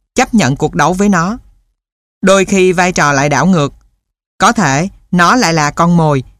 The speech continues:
mà kẻ khác săn đuổi. Nếu sói con có khả năng triết lý như loài người thường làm, rất có thể nó tóm tắt đời sống như là một khẩu vị háo ăn,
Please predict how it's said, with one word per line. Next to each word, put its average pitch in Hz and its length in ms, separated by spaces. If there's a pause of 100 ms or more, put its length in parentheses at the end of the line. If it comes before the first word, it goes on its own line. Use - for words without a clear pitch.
(100)
mà 156 300
kẻ 135 220
khác 208 240
săn 165 240
đuổi. 135 280 (1800)
Nếu 220 280
sói 262 220
con 208 260
có 226 100
khả 180 180
năng 202 180
triết 262 200
lý 247 140
như 262 120
loài 180 220
người 156 320 (280)
thường 175 220
làm, 160 280 (480)
rất - 340
có 208 160
thể 151 320
nó 180 220
tóm 233 240
tắt 269 180
đời 170 180
sống 175 340 (380)
như 233 240
là 185 140
một 151 200
khẩu 147 200
vị 151 220
háo 175 160
ăn, 190 260